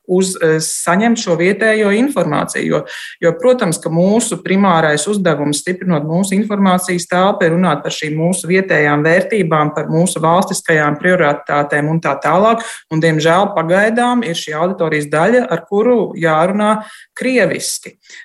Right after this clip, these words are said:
Tā kā, protams, eh, t-, kanāli nelegāli ir problēma, bet tā nav šī lielā problēma, šī cepura problēmas. Tā nav.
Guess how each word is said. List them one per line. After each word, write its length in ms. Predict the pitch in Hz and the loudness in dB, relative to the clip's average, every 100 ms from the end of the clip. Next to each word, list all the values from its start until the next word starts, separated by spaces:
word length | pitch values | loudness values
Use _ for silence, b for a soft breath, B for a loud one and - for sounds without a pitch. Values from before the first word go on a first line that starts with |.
| - | -6
Tā 80 | 180 | -2
kā, 300 | 190 170 165 | 2 2 2
protams, 640 | 233 269 269 214 170 - 180 | 2 2 2 0 0 -4 -4
eh, 200 | 160 156 | -2 -4
t-, 420 | - - - 165 165 | -8 -12 -2 -2 2
kanāli 840 | 220 214 185 170 165 160 160 160 | 2 4 4 4 4 2 2 0
nelegāli 760 | 185 196 170 160 156 156 165 220 | 0 0 0 0 0 -2 -2 -4
ir 140 | 220 | -4
problēma, 540 | 202 202 190 175 170 165 | -4 -2 2 2 2 0
bet 180 | 165 190 | -2 0
tā 140 | 185 196 | 0 2
nav 180 | 180 165 | 2 0
šī 220 | - 165 | -2 -2
lielā 540 | 170 196 202 156 147 147 | 0 0 2 0 0 -2
problēma, 560 | 175 180 160 151 147 147 | -6 -2 0 0 0 -4
šī 200 | 156 147 | -8 -4
cepura 480 | 185 247 - 160 151 | -2 -2 0 -2 0
problēmas. 680 | - 165 151 147 139 143 131 - | 0 0 0 -2 -4 -4 -8 -6
Tā 140 | 143 | -2
nav. 240 | 160 170 | 0 0